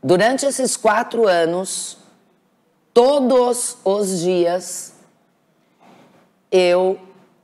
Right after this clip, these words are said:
repetia verbalmente, eu ia pro trabalho. Meu trabalho era, hum, pé-, eu trabalhava no Jornal da Manhã, lá em Criciúma.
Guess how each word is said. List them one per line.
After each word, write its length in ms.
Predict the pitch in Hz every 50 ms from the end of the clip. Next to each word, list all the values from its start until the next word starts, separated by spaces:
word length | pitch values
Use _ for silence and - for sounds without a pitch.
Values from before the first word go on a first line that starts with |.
| _ _ _
repetia 920 | - 135 165 190 185 - 208 208 208 - - - 175 175 170 175 185 202 214
verbalmente, 720 | 202 165 185 185 202 202 214 220 214 190 175 170 165 - 175
eu 80 | 170
ia 120 | 185 196 196
pro 120 | - -
trabalho. 500 | - 220 214 208 220 214 214 175 143 113 - - - _ _ _ _ _ _ _ _ _ _ _ _ _ _ _ _ _ -
Meu 160 | 120 135 143
trabalho 360 | 143 160 151 135 151 165 175 170
era, 300 | 165 156 156 151 147 135
hum, 420 | 139 135 143 139 131 120 120 123 - - - - - - - - - - - - - - _
pé-, 180 | - 208 - -
eu 40 | -
trabalhava 360 | - - 247 208 214 214 220
no 40 | 220
Jornal 220 | 220 214 208 208 196
da 80 | 208
Manhã, 320 | 208 208 196 170 135 110 - -
lá 120 | 143 143
em 40 | 147
Criciúma. 300 | - - - 135 113